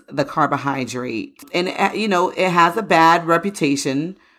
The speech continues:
for causing weight gain. And people, because of this, people tend to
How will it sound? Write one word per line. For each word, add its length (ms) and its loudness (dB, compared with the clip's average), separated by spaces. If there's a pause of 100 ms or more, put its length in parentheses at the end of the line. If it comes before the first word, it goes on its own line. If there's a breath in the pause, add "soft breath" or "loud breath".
(160 soft breath)
for 320 -2
causing 1000 2
weight 720 -4
gain. 640 -4 (340 soft breath)
And 460 2
people, 680 -2 (440)
because 320 0
of 160 0
this, 300 0
people 500 -6
tend 440 0
to 460 2